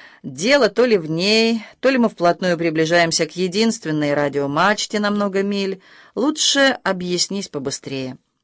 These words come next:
Джина кивнул и включил быструю прокрутку. Пока эта штука была в обмороке, в офис пришла куча посланий. Может, пока нас не было,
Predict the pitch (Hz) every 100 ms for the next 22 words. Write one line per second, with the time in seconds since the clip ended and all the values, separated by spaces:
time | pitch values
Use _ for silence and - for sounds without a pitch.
0 | _ _ _ _ _ _ _ _ _ 131
1 | 135 214 - 180 220 262 - 214 - 175
2 | - 202 185 - - 143 175 - 165 156
3 | 175 170 170 151 - 143 - - _ _
4 | _ _ _ _ 185 185 175 160 170 -
5 | 185 165 143 143 139 175 190 160 151 151
6 | 143 - - 147 165 226 185 - 151 151
7 | 185 190 175 160 165 160 156 156 139 139
8 | 135 - _ _ 175 196 262 254 254 -
9 | _ _ - 156 175 180 175 202 262 202
10 | 160 143